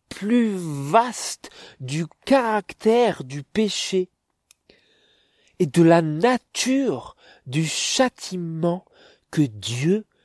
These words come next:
fera descendre sur ceux qui persistent dans le péché.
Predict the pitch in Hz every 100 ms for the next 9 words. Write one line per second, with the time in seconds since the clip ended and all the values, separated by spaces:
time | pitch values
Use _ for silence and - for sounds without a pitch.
0 | _ _ _ - - 147 127 123 104 160
1 | 170 - 160 139 135 135 131 - _ _
2 | - - 147 - - - 185 185 _ _
3 | - 123 - - 190 175 - - - 147
4 | - - 135 110 120 117 110 107 - 107
5 | - - - -